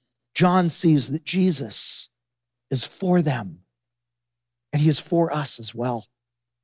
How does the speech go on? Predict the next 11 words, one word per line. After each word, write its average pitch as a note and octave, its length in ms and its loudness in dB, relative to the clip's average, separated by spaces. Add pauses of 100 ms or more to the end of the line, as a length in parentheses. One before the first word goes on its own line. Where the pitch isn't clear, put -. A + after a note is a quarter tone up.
(600)
He F3 100 4
gave F#3+ 380 4
his D#3+ 160 0
life. F#3 580 0
He B3+ 180 6
was F3+ 220 4
dead G#3 460 4
and F#3 100 4
is F#3 160 4
alive G3+ 480 4
again. G#3 460 2